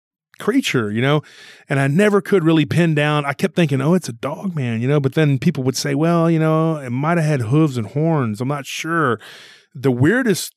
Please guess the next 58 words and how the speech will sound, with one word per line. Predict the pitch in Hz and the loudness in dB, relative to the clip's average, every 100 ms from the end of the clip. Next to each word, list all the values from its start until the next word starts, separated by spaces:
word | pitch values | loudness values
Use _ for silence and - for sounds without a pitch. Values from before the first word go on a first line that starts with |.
| - | -4
thing | 151 139 139 123 | -4 -2 -6 -4
that | 127 | -2
I | 120 | 0
was | 120 - | -2 -2
told | - 135 135 | 0 2 2
was, | 117 110 | -2 -4
was | 123 117 | -6 -4
this | 107 104 | -6 -6
one | 147 170 | -4 -2
guy | 131 117 113 | 0 0 -2
that, | 113 113 | -6 -12
that | 120 117 | -14 -6
lived | 117 135 120 | -2 0 0
over | 110 | -2
there. | 110 110 113 - _ _ _ - - - - | 0 0 -2 -6 _ _ _ -20 -20 -20 -4
Uh, | 127 117 113 | 0 2 0
and | 120 | 0
this | 165 - | 0 2
guy | 254 | 4
was | 185 | 4
a | 131 | 2
martial | 143 160 131 | 2 0 0
arts | 156 175 | -2 -2
instructor | 131 - 123 107 104 101 | -8 -2 -2 0 -4 -4
that | 104 | -2
had | 131 | -2
a, | 113 107 107 107 120 110 | -4 -4 -6 -8 -8 -8
a, | |
a | 101 | -8
school | - 143 147 | -8 -4 -2
and | 123 | 0
everything | 139 131 113 | 0 0 -2
at | 101 | -4
one | 110 107 | -6 -4
time. | 123 123 | -6 -6
So | 117 | -6
he's | 131 | -4
not | 151 143 | -2 -4
some | - 135 | -4 -4
scaredy | 110 - 143 135 120 | -4 -4 -2 0 -2
cat | - 123 113 | -4 -4 -4
guy. | 107 127 139 117 | -4 -2 0 0
I've | 113 | 0
known | 123 | -4
this | 120 | -4
guy | 123 107 | -8 -8
for | 101 | -8
years. | 101 143 123 107 - _ _ _ _ _ - | -4 0 0 -2 -8 _ _ _ _ _ -4
And, | 120 | -2
uh, | 107 | 0
he | 110 139 | 0 2
moved | 139 143 120 | 4 2 0
down | 127 127 120 | -2 -2 -4
to, | - 123 113 | -2 0 2
uh, | 101 | -2
Victoria, | 95 107 - 139 139 101 - _ _ 104 | -4 -10 -4 -2 0 -4 -10 _ _ -4
but, | 117 104 | -4 0
uh, | 123 110 | 0 0